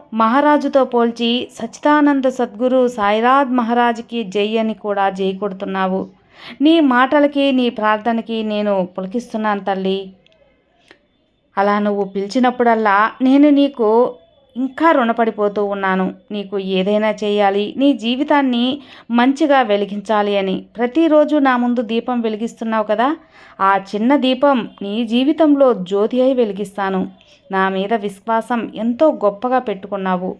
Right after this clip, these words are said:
నువ్వు నా కోసం వెలిగించిన చిన్న దీపమే నీ కోసం నేను విశ్వాసంగా మార్చి, ఒక నమ్మకంగా నిన్ను కాపాడుతున్నాను. నువ్వు ఏదైనా సరే కోల్పోయినట్లో,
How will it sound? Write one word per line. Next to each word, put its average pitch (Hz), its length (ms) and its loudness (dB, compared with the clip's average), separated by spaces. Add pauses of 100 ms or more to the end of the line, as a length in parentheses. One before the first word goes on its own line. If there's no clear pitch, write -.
(380)
నువ్వు 311 260 4
నా 330 200 4
కోసం 294 420 4
వెలిగించిన 254 520 2
చిన్న 233 460 -2
దీపమే 226 840 -2
నీ 214 300 -2
కోసం 247 460 -2
నేను 208 460 -4
విశ్వాసంగా 214 720 -4
మార్చి, 190 640 -4 (320)
ఒక 285 180 2
నమ్మకంగా 262 800 2
నిన్ను 226 440 0 (100)
కాపాడుతున్నాను. 190 960 -4 (320)
నువ్వు 196 260 -2
ఏదైనా 190 560 0
సరే 254 440 0 (400)
కోల్పోయినట్లో, 208 920 0